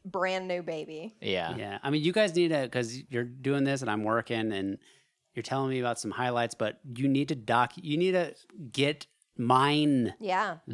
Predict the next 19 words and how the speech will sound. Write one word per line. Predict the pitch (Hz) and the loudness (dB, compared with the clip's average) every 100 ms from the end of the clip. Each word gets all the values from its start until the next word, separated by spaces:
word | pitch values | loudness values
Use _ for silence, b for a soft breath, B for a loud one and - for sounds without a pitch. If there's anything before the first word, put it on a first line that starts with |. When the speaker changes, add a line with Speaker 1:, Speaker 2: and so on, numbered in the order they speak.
| 113 | 0
Speaker 2:
Mm-hmm. | 117 | 2
Speaker 3:
highlights | 131 131 101 - | 2 2 0 0
out | 90 | -2
of | 98 | 2
Speaker 2:
Yes. | 101 95 | 0 0
Speaker 3:
this. | 180 | -4
Speaker 1:
I | |
agree. | 208 190 - 220 _ _ _ _ _ - | -4 -6 -10 -10 _ _ _ _ _ -6
Speaker 2:
Yeah. | - | -2
Speaker 3:
You | 92 | 0
guys | 113 | 0
Speaker 1:
It's | 110 | 2
a | |
Speaker 3:
gotta | 269 | 4
Speaker 1:
lot | 240 226 | 6 4
Speaker 3:
do | 233 | 4
Speaker 1:
of | |
Speaker 3:
it. | - | -2
Speaker 1:
swimming. | 233 190 170 165 185 | -4 -4 -4 -10 -16